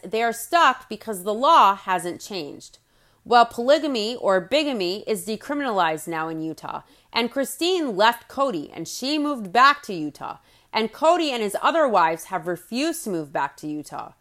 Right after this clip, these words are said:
Are they going to change the Adam God doctrine of their faith and allow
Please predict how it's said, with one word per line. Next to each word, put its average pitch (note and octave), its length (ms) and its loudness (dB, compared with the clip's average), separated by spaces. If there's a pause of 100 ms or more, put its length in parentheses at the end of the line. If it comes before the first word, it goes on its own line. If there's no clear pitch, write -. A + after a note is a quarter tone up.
(440)
Are A3 140 2
they C4+ 220 2
going E4+ 240 0
to D#4+ 80 -4
change G#3+ 400 -6
the - 220 -8
Adam G3 340 4
God F#3+ 300 2
doctrine A#3 600 -2 (100)
of E3+ 220 -2
their F3+ 140 -2
faith F#3+ 400 -4
and F3+ 120 -6
allow F#3 300 4